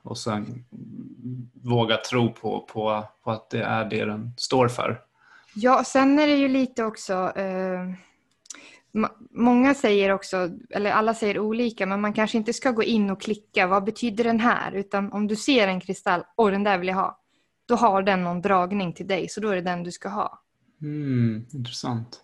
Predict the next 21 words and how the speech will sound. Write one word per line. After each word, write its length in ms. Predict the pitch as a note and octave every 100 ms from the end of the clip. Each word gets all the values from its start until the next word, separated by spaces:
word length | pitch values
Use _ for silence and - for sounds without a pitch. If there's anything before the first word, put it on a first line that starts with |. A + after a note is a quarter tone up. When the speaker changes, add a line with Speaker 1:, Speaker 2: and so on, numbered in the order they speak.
| _ _ _ _ _
Speaker 2:
Så 180 | - A#3
då 160 | G#3 A3
kanske 360 | B3 A#3+ A#3
det 80 | C4
står 280 | - A#3+ G#3+
någonting 380 | G3 F#3+ G3 F#3+
som 120 | G3
du 80 | F#3
bara, 120 | D#3
"Nej, 580 | E3+ F3 F3+ G#3 A3 - _ _ _
absolut 420 | - - G#3 C4+
inte", 280 | D4+ G3 -
men 120 | F#3
det 80 | F#3
kanske 260 | F#3 G3+ F#3+
finns 500 | - C4+ B3+ A3 -
något 280 | G3 F#3+ -
otalat 840 | G#3+ G3+ G3+ G3+ G#3 G3+ F#3+ F#3
budskap 640 | F#3+ G#3 F#3+ - G3+ F#3 -
bakom 560 | G3+ G3+ - D4 A3
det. 240 | F3 G3+